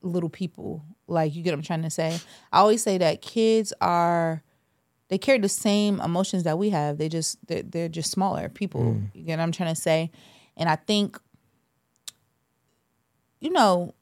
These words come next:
Speaker 1: when you don't treat children like human beings, like actual beings, and I mean, like,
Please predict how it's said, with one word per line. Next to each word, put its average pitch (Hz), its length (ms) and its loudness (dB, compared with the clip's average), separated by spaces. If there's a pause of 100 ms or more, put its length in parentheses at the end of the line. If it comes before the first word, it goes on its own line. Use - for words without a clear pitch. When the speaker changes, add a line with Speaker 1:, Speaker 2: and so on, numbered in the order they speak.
(220)
Speaker 1:
when 190 180 2
you 220 140 4
don't 269 200 2
treat 226 380 -4
children 170 800 0 (220)
like 170 260 2
human 185 380 0
beings, 170 640 -2 (160)
like 156 200 -2
actual 165 360 2
beings, 175 480 0
and - 120 -4
I 156 80 0
mean, 165 260 0
like, 156 260 0